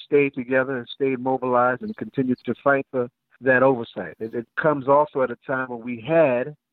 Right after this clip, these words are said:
and continue to have Newark Police under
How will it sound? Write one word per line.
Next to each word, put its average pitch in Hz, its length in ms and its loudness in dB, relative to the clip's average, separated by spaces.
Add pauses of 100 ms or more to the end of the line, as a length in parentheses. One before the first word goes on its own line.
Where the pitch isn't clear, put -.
(140)
and 117 140 -16
continue 156 420 -6
to 127 140 -2
have 117 340 -4 (840)
Newark 139 220 2
Police 131 260 -4 (160)
under 160 260 2